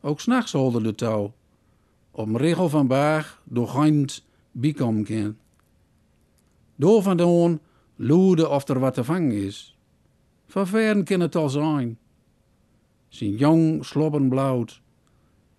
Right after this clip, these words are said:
door Liegeling, door is hij. In de Heer ging wieder. Zal hij die almachtige aanklacht het nou touw geven?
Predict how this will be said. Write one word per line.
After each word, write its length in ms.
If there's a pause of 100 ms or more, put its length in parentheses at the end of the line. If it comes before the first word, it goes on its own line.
door 200
Liegeling, 720 (160)
door 200
is 160
hij. 380 (2000)
In 140
de 60
Heer 320
ging 200
wieder. 340 (1500)
Zal 420
hij 160
die 260
almachtige 680
aanklacht 600
het 380 (280)
nou 240
touw 240
geven? 440